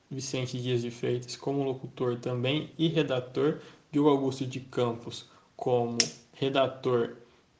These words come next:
e na parte de produção e edição do vídeo, junto ao Pedro Lucas da Silva,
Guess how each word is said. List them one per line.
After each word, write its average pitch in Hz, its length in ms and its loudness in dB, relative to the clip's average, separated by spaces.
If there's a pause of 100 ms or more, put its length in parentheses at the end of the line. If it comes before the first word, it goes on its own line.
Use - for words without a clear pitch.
(300)
e 180 240 0
na 156 140 2
parte 127 440 2
de 123 140 -6
produção 123 600 -2
e 147 60 2
edição 127 340 -6
do 117 100 -4
vídeo, 165 640 0
junto 139 440 0
ao 139 180 4
Pedro 127 260 0
Lucas 123 400 -2
da 117 140 -2
Silva, 185 580 2